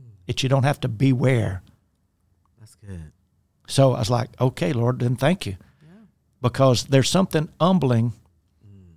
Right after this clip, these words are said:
Speaker 1: about someone accusing me of something.
Speaker 2: Right.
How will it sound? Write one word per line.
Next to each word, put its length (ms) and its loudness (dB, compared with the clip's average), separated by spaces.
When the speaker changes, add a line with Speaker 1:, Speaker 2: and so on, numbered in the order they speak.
Speaker 1:
about 380 0
someone 680 0
accusing 500 0
me 140 0
of 100 -4
something. 440 -4
Speaker 2:
Right. 240 -10